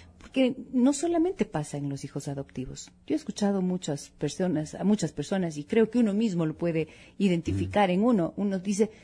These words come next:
Speaker 1: "Es que le debo tanto a mi madre, es que le debo tanto a mi padre". ¿Uno tiene deudas con los padres?
Speaker 2: Sí, solo que las personas que sienten tanta deuda con los padres es que no logran,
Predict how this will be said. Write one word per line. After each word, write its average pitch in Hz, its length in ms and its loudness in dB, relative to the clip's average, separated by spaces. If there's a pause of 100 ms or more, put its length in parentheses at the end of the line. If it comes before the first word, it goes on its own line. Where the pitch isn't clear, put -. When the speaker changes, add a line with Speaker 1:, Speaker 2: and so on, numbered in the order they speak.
(140)
Speaker 1:
"Es - 140 -8
que 185 100 -2
le 170 160 2
debo 208 280 6
tanto 190 440 -2
a - 20 -2
mi 147 160 -4
madre, 143 260 -6
es - 100 -8
que 165 100 -4
le 160 140 -2
debo 196 240 0
tanto 196 440 0
a 160 40 0
mi 160 120 0
padre". 135 320 -10 (380)
¿Uno 285 240 4
tiene 247 480 0
deudas 233 440 -2
con 180 200 -2
los 165 120 -8
padres? 285 520 -8 (1300)
Speaker 2:
Sí, 196 460 2 (920)
solo 147 400 0
que 131 140 0
las 123 140 0
personas 151 480 0
que 120 100 -4
sienten 131 480 0
tanta 135 340 0
deuda 123 280 0
con 120 200 -2
los 117 140 -2
padres 107 440 0
es 143 160 -2
que 139 140 0
no 139 140 4
logran, 127 560 2